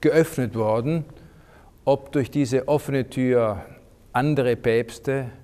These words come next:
äh, durchschreiten, äh, da bin ich kein Prophet, aber ich persönlich habe keine Schwierigkeiten, äh, äh, sagen wir,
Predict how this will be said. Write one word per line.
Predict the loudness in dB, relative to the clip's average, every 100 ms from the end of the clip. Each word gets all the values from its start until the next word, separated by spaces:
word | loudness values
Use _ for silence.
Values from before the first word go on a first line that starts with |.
| -20 -20 -20 -20 -10
äh, | -6 -2 -2 -2 -4 -6
durchschreiten, | 0 0 0 -2 0 2 2 -2 -4 -8 -20 -20 -18 -6
äh, | -4 -4 -8 -14
da | -6 -4
bin | -2
ich | -2
kein | -2 -4
Prophet, | -4 -8 -4 -2 -2
aber | -4 -6 -6 -8 -12
ich | -8 -4
persönlich | 0 0 2 0 0 -4 -8 -10
habe | -8 -6
keine | -4 -4 -4
Schwierigkeiten, | -4 -2 -2 -4 -4 -2 -2 -4 -6 -6
äh, | -6 -8
äh, | -8 -12 -14 -12 -12 -14
sagen | -12
wir, | -10